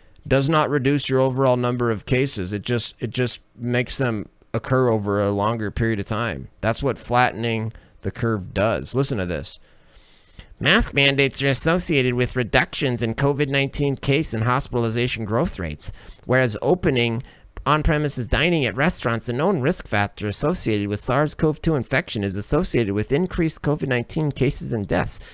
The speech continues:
particularly in the absence of mask mandates.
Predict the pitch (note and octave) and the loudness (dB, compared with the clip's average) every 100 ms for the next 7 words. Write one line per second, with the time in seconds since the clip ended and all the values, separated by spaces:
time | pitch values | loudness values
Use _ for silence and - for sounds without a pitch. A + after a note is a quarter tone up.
0 | - - D#3 A#3+ - C#3 A#2 A2 G2+ A2+ | -6 -2 0 0 2 2 2 0 0 0
1 | C#3 - A#2 G2 G#2 E3 - F2 D#2 D#2+ | 0 -4 -6 -2 0 0 -2 -6 -6 -8
2 | D2 | -10